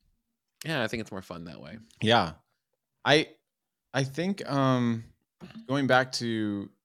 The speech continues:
Speaker 2: the origins of A Tiny Revolution, and it's like getting Science Mike on and then how things progressed from there.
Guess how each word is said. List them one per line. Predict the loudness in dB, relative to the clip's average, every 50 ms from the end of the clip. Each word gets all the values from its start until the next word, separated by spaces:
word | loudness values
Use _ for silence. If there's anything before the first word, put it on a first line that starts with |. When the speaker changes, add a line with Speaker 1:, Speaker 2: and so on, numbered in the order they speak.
| _ -8
Speaker 2:
the | -6 -4 -4
origins | -2 -2 0 0 0 0 -2 -2 -2 -2 -2
of | -4 -4
A | -4
Tiny | -6 -4 -2 -2 -2 0
Revolution, | 0 -2 -2 -2 -2 -2 0 0 0 0 -2 -2 -2 -2
and | -2 -4 -4
it's | -4 -2
like | -2 -2 -2 0
getting | 0 0 2 2 2 0 -2 -2 -4 _ _ _ _ _ _ -6
Science | -2 0 0 0 0 -2 -4 -4
Mike | -2 -2 -2 -4 -8 _ _ -12 -6
on | -4 -4 -2 -2 -4 -6 -8 -10 -10
and | -8 -6 -4 -2
then | -2 -2 -2 -4 -6 -8 -10 _ _
how | -8 -4 -4 -4 -4
things | -4 -4 -4 -4 -2 -4 -6
progressed | -6 -8 -12 -10 -6 -2 -2 -2 -2 -2 -6 -6
from | -6 -6 -6 -4
there. | -4 -2 -2 -2 -4 -6 -8